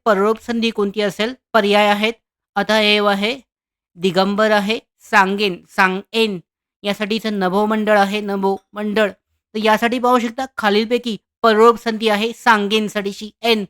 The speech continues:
सांगेनसाठीचं, या पररूप संधी बोलली जाते, यासाठीचं उत्तर आहे सांगेन. हा जो शब्द आहे, हा शब्द पररूप संधीचं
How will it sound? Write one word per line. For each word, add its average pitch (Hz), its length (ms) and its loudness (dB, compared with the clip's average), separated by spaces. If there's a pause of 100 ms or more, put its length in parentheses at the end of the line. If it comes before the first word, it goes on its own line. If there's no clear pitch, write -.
(360)
सांगेनसाठीचं, 214 1160 0 (360)
या 220 180 -2
पररूप 220 520 0
संधी 226 240 -4
बोलली 208 280 -2
जाते, 196 260 -4
यासाठीचं 208 640 -4
उत्तर 226 280 0
आहे 214 200 4
सांगेन. 214 560 0 (380)
हा 214 80 2
जो 220 100 2
शब्द 208 280 -2
आहे, 214 300 2 (360)
हा 233 100 4
शब्द 220 300 -2 (480)
पररूप 208 500 2 (320)
संधीचं 202 520 -6